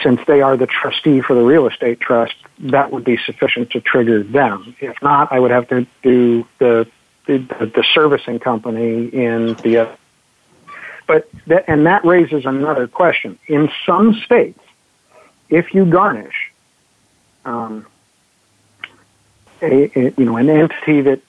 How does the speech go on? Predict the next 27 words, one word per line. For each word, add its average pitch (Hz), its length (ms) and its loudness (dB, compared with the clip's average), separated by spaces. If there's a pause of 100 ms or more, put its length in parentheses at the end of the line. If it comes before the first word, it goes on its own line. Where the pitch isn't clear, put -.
is 120 100 -16
holding 139 440 0
property 131 500 0
for 135 280 2
someone 127 340 2
else, 120 340 -4 (140)
and 131 260 2
they 131 340 0 (100)
either 123 260 0
fail 170 400 2
to 170 140 -4
respond 165 680 2
to 160 60 4
the 139 120 4
garnishment 123 640 2
or 120 160 2
fail 143 320 2
to 135 160 -4
turn 123 260 -4
over 165 260 4
the 127 120 2
funds 123 320 -2
as 120 180 2
ordered 120 340 2
by 117 160 0
the 107 120 -6
court, 110 340 0